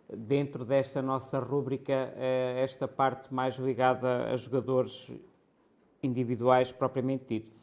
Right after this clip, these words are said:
fazer uma, uma breve, digamos assim, uma breve biografia desportiva. De, neste caso, hoje escolhi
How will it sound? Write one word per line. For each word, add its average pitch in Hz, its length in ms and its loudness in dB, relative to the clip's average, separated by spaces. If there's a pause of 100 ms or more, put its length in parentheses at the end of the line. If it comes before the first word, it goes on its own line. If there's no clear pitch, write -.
(100)
fazer 127 280 0
uma, 127 300 0
uma 117 220 -4
breve, 107 420 4 (160)
digamos 123 400 -2
assim, 117 400 -6 (380)
uma 131 100 -2
breve 131 320 -2
biografia 123 720 -2
desportiva. 139 840 -6 (640)
De, 120 640 0
neste 127 320 -4
caso, 117 500 0
hoje 123 320 0
escolhi 127 640 -2